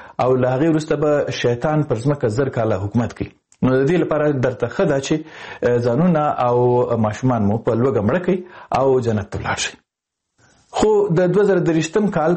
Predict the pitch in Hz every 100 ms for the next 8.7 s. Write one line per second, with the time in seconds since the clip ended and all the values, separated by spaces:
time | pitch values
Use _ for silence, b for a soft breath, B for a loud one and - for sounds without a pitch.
0 | 175 156 156 139 120 180 151 151 147 135
1 | 131 127 131 - 202 143 113 123 127 123
2 | - 123 123 139 135 127 123 127 147 151
3 | 139 156 B B B B 131 123 123 -
4 | 147 135 120 127 131 - 117 165 175 165
5 | 123 - 202 131 107 113 113 196 202 B
6 | B 131 135 135 131 - - 131 151 156
7 | 131 120 131 165 160 120 113 - - 120
8 | 110 120 95 90 98 -